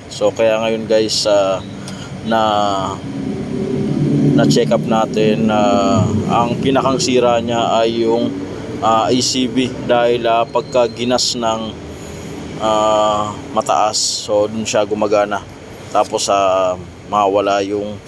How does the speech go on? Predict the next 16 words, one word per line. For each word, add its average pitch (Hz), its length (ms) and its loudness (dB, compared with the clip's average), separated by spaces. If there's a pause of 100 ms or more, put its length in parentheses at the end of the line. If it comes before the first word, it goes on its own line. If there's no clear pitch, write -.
(600)
ah, 104 320 2
lamig. 107 400 2 (240)
So 101 320 4
ito 110 160 2
yung 104 160 2
pinakang 104 560 -2
problema 104 480 0
niya. 98 80 -6 (960)
So 113 240 4
E 120 160 2
C - 160 -2
V. 110 240 -6 (560)
So 104 160 -2
magpapalit 107 560 2
tayo 117 240 2
nito. 120 320 2